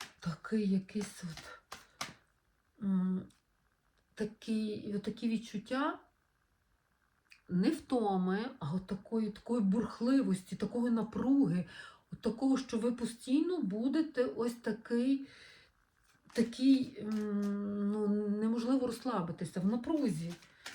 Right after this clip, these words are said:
Щось буде відбуватися, в кожного своя ситуація, але отак буде вас тримати в напрузі вона. Третя карта для вас. Вежа.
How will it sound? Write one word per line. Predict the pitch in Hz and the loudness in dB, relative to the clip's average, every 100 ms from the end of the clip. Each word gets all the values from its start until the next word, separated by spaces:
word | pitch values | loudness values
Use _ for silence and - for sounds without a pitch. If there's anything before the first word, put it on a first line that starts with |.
| - - - - - - - - - | -18 -18 -20 -14 -8 -6 -8 -8 0
Щось | 233 277 | 2 2
буде | 277 294 | 2 2
відбуватися, | 277 214 214 262 277 277 269 269 - 311 | 0 -2 -2 0 2 2 0 -4 -2 0
в | 320 - | 0 0
кожного | 247 240 226 226 214 | 4 4 4 0 0
своя | - 196 214 196 202 208 233 | -4 -2 0 2 2 0 -2
ситуація, | 277 285 311 339 339 339 - 349 | -4 -8 -6 -2 -2 -4 -4 -4
але | - 202 214 226 226 240 302 | -2 -2 0 0 0 2 0
отак | 330 294 | 0 0
буде | 277 294 311 | 0 -2 0
вас | 277 | -2
тримати | - 294 269 262 254 254 277 277 - - - - - - - | -2 0 2 2 -2 -6 -8 -8 -16 -20 -18 -14 -14 -12 -2
в | |
напрузі | 262 - 311 269 185 196 | -2 0 2 2 2 2
вона. | 190 190 190 196 190 - _ - - | 4 4 2 0 -6 -14 _ -8 0
Третя | 254 240 220 202 | 2 2 0 -2
карта | - 214 233 311 | 0 0 0 -2
для | 285 311 | -2 -2
вас. | 311 330 - - - _ _ _ _ - _ _ - - _ _ _ _ _ _ _ _ _ _ _ | -2 -4 -8 -20 -20 _ _ _ _ -20 _ _ -20 -20 _ _ _ _ _ _ _ _ _ _ _
Вежа. | 196 190 165 147 165 | 2 4 4 0 -8